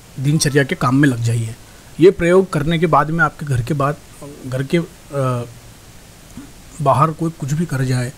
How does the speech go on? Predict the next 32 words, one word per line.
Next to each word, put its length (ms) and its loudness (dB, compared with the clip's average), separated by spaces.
किसी 180 6
भी 80 2
प्रकार 300 2
का 80 -2
प्रयोग 340 2
करें, 120 0
मन 160 4
में 160 8
से 80 6
निकाल 240 4
दीजिए 260 4
कि 80 4
आप 120 4
कुछ 200 0
होगा 240 2
आपके 220 -4
घर 120 -6
में। 220 -14
सुख 180 -2
शांति 340 0
बिल्कुल, 340 -6
बिल्कुल 240 4
सुख 160 -4
शांति 300 0
हो 120 -2
जाएगी। 320 -8
कुछ 120 0
भी 100 4
नहीं 100 6
करना 280 -2
है, 80 -4
बस 340 2